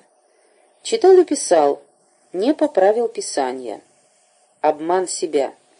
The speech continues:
Гимнастику ленился. У Калошина трусил, явно говорил свое мнение у Бейер. Говорил о своем образе жизни,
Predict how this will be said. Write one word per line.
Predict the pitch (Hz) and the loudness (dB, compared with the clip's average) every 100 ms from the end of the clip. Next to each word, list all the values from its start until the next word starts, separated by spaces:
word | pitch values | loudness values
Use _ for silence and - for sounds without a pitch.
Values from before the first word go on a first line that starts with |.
| _ - - 165 | _ -20 -10 -2
Гимнастику | 214 277 330 - 277 254 | -2 -2 -4 -6 -8 -6
ленился. | 254 214 156 - - - - _ _ _ - | -4 -4 -4 -8 -12 -14 -16 _ _ _ -4
У | 185 | -2
Калошина | 185 202 226 - 214 196 | 2 4 4 0 -2 -2
трусил, | - 233 - 156 | -4 -8 -4 -4
явно | 156 208 208 185 | 2 2 2 0
говорил | 175 175 214 | 4 4 4
свое | 202 165 175 190 | 0 0 2 2
мнение | 185 180 185 180 170 | 0 -2 -2 -2 -4
у | 175 | -4
Бейер. | 143 156 139 127 - _ _ - - 165 | -6 -4 -4 -4 -8 _ _ -20 -8 0
Говорил | 202 320 320 | 4 4 4
о | |
своем | - 202 220 247 220 | 2 2 2 2 0
образе | 208 214 208 | 2 2 2
жизни, | 160 165 160 143 147 135 | -2 -2 -6 -6 -8 -8